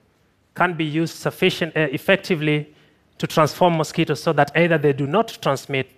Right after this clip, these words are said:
malaria, we call this population alteration, or that they no longer exist, population suppression. This is already proven in the lab. There is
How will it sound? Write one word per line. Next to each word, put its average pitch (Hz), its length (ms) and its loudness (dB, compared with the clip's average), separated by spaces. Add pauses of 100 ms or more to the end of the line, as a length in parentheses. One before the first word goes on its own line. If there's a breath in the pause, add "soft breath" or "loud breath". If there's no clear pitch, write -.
(100)
malaria, 131 540 2 (920)
we 147 100 -6
call 139 200 4
this 135 140 0
population 131 500 0
alteration, 127 560 -2 (500 soft breath)
or 151 420 4 (200)
that 143 160 4
they 143 120 4
no 143 160 4
longer 135 320 2
exist, 120 640 -2 (960)
population 127 460 0
suppression. - 640 -4 (640 soft breath)
This 175 180 2
is 190 160 0
already 156 240 4
proven 139 380 0
in 127 80 -2
the 120 80 2
lab. 110 240 2 (580 soft breath)
There 147 100 2
is 143 140 0